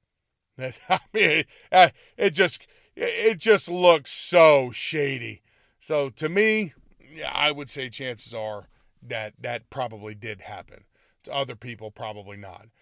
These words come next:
Uh, the F B I makes me more confident that I am correct in how I feel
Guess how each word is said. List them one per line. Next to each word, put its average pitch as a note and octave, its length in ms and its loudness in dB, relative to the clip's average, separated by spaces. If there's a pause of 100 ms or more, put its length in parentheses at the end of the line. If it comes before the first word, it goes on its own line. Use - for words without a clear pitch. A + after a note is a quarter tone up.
(340)
Uh, A2 180 -8
the A#2 220 -14
F D#3+ 260 -2
B D3 180 -2
I C#3 500 2 (160)
makes C3 340 -6
me F#3+ 240 -8
more C3+ 240 -2
confident A2+ 640 -14 (260)
that A#2+ 160 -6
I D#3 240 2
am B2 220 -6
correct C3 520 -6
in A#2+ 180 -14
how G#2+ 220 -8
I D3+ 260 0
feel A2 500 -12